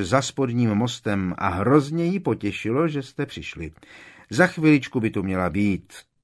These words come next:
Už měla nachytáno skoro dost hltožroutů, aby to vystačilo na polévku pro nás, pro všechny.“ „Tak se přece posaďte a oslaďte si,“ vybídl je.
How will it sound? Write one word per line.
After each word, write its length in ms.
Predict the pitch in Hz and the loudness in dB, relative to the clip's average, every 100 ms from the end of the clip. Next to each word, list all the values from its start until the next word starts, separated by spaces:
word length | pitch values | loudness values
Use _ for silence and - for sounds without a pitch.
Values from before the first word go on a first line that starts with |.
| _ _ _ | _ _ _
Už 240 | 120 117 101 | -6 -4 -2
měla 260 | 107 101 | 0 0
nachytáno 600 | 98 98 113 110 107 104 | 0 -4 -4 -2 0 0
skoro 460 | 98 - 101 98 98 | -4 -8 -4 -2 -4
dost 600 | 95 247 240 - _ - _ - - | -4 -4 -6 -8 _ -20 _ -20 -2
hltožroutů, 1160 | 127 131 139 107 113 117 113 107 117 120 135 143 - - | 2 4 2 2 2 4 2 2 2 6 4 2 -6 -4
aby 220 | 95 110 | 0 2
to 140 | 110 | 2
vystačilo 600 | 101 - 113 113 - 110 | 0 -2 -4 -4 0 0
na 120 | 101 | 2
polévku 520 | 98 107 104 95 - 104 | 0 0 0 -2 -4 -4
pro 200 | 92 95 | -2 0
nás, 260 | 104 110 | 0 0
pro 160 | - 147 | -2 -2
všechny.“ 500 | - 73 - 67 71 _ _ _ _ _ - - - _ - | -4 -14 -14 -16 -16 _ _ _ _ _ -20 -20 -20 _ -2
„Tak 120 | 254 | -2
se 100 | 226 | -2
přece 260 | - 185 | -4 -2
posaďte 840 | 175 151 - 92 - 76 67 64 57 _ | -2 -2 -4 -8 -8 -6 -6 -8 -12 _
a 100 | - | -4
oslaďte 480 | 156 - 95 73 71 | -4 -2 -4 -6 -10
si,“ 400 | - - - - _ _ | -10 -14 -16 -20 _ _
vybídl 380 | - - - - | -14 -12 -18 -18
je. 180 | - | -20